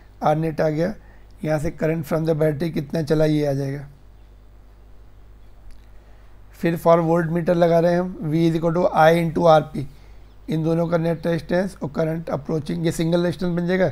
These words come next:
करंट अप्रोचिंग के साथ मल्टीप्लाई कर लेंगे तो वो वोल्टमीटर की रीडिंग देगा which is एटीन। तो I की वैल्यू पुट कर दी, आरपी की वैल्यू पुट कर दी और सिंप्लीफाई करेंगे तो it comes very close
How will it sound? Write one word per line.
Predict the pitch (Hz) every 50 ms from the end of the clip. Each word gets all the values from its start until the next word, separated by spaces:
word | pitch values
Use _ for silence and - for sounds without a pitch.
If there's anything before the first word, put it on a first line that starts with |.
| - - - - - - - -
करंट | - 160 156 165 160 156
अप्रोचिंग | 170 139 - 165 147 143 170 160
के | 160 175
साथ | 135 165 160
मल्टीप्लाई | 160 160 156 160 156 - 175 170 170
कर | 160 175 170
लेंगे | 165 175 185 185 185 160 139 - - - - - - - - - - - - - -
तो | - 160 156
वो | 151 156 175 240 254 - - - - - - -
वोल्टमीटर | - 156 170 170 170 175 180 160 185 180
की | 165 185
रीडिंग | 175 190 190 185 190 190
देगा | 190 196 180 202
which | 190 170 160 160 139 -
is | 175 160
एटीन। | 175 170 139 185 185 190 190 - - - - - - - - - -
तो | - - - -
I | 156 165 165 139
की | - 185
वैल्यू | 175 185 180 175 190
पुट | 175 190 180 165 -
कर | - 190 180
दी, | 170 165 202
आरपी | 190 170 160 160 156 - - 175
की | 151 - 185
वैल्यू | 180 180 180 180
पुट | 170 - 180 165 -
कर | - 180
दी | 175 170 202
और | 196
सिंप्लीफाई | 196 - 175 156 147 175 180 143 175 175 175
करेंगे | 170 180 170 170 165 165 180 233
तो | 226 - - - - - - - - - - - - - - -
it | 170 160 - -
comes | - 180 180 180 - - 190
very | 165 170 165 180 175 -
close | 180 170 170 165